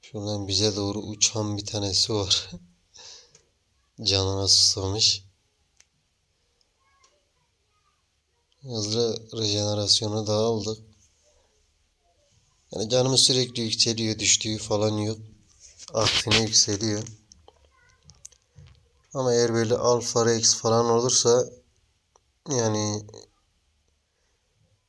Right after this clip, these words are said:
hiç kesmedim ama baya bir zorlayacak. Çünkü canımız da baya inecek.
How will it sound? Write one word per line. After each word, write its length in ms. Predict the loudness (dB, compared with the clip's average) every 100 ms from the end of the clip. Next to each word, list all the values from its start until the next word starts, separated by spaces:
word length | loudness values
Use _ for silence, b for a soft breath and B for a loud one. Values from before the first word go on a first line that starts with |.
| 0
hiç 160 | 2
kesmedim 560 | 4 4 4 2 0 0
ama 380 | 0 0 0 4
baya 300 | 6 6 4
bir 60 |
zorlayacak. 760 | -2 0 0 0 -2 0 -2 -2
Çünkü 400 | -6 -6 -6 -4
canımız 400 | -2 -2 -4 0
da 140 | 0
baya 240 | 2 2 0
inecek. 520 | -2 -2 -2 -4